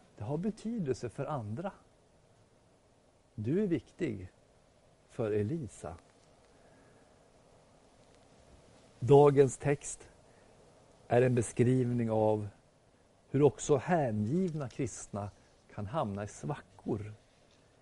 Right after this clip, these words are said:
Men hur Gud vill ta oss ur dem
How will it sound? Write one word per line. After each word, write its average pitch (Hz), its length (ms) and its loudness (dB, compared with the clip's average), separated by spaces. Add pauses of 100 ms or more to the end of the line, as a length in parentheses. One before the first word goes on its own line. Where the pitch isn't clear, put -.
(800)
Men 143 200 -2
hur 165 120 4
Gud 165 380 0
vill 147 160 0
ta - 160 -6
oss 156 240 -2
ur 202 240 -2
dem 98 360 0